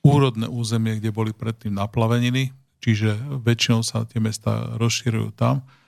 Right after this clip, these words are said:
a teda, m-, množstvo tej obrobiteľnej pôdy je čoraz menšie. No a samozrejme s-, je veľ-, sme veľmi závislí od priemyselnej produkcie, od, od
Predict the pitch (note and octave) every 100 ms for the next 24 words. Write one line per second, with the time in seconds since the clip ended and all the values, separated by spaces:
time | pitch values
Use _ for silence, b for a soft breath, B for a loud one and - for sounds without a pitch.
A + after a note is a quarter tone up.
0 | b b _ A#2+ A2+ A2+ A#2 A2+ A2+ -
1 | - - E3+ - - - B2+ C#3+ A#2+ A#2
2 | B2 - A#2+ A#2 A#2+ A#2 - - B2 A2
3 | B2 A2+ A#2 A#2 A2+ A2+ A#2 A2+ A2 A2+
4 | A2+ C3 A#2+ A#2 A#2 A#2 A#2+ B2 A2+ -
5 | A#2 G#2+ G#2+ B2 - C3 C3 - b b
6 | b _ A#2+ A2 A#2 A2 A2+ A2+ A2 A2+
7 | - - - A2+ A2 G#2 A#2+ C3 - -
8 | A2 A2+ A2 A2+ A2 - A#2 A2+ A#2 A2+
9 | A2 A#2 A2+ A2+ A#2 A2+ - A2+ G#2+ G#2
10 | - - F#2+ A2+